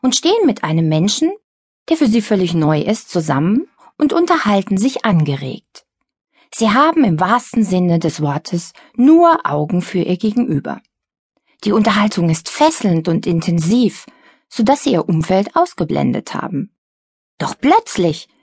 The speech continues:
werden Sie hellhörig. Die Menschengruppe hinter Ihnen hat Ihren Namen genannt.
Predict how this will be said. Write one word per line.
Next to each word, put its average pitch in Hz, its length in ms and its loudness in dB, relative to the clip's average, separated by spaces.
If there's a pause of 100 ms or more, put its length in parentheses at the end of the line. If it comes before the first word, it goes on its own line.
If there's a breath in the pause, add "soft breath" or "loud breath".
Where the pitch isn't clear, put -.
(120)
werden 156 360 -2
Sie 202 160 2
hellhörig. 247 840 0 (540)
Die 196 100 0
Menschengruppe 196 920 0 (200)
hinter 320 420 2
Ihnen 151 360 -4 (160)
hat - 320 -4
Ihren 370 480 4
Namen 415 380 2
genannt. 151 500 -2